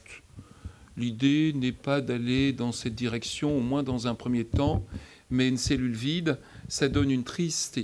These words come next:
image de la ville, et c'est même une mauvaise gestion, parce que vous avez des personnes qui paient de la taxe foncière, un patrimoine qui se détériore,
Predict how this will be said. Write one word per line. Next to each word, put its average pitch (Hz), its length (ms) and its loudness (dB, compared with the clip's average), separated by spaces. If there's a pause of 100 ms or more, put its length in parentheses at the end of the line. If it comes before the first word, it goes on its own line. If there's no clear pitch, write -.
(120)
image 135 540 0
de 117 100 -2
la 110 100 0
ville, 127 440 -2 (340)
et 117 60 2
c'est 131 180 2
même 139 380 2 (340)
une 120 100 -2
mauvaise 120 220 2
gestion, 127 460 0
parce 131 280 -4
que - 80 -2
vous 120 180 -2
avez 127 120 2
des 131 80 4
personnes 139 480 0
qui - 140 -8
paient 135 140 -2
de 123 40 0
la 127 80 0
taxe 120 220 -4
foncière, 160 760 0 (400)
un 131 380 4
patrimoine 143 680 2
qui 135 160 -4
se - 140 -4
détériore, 127 920 2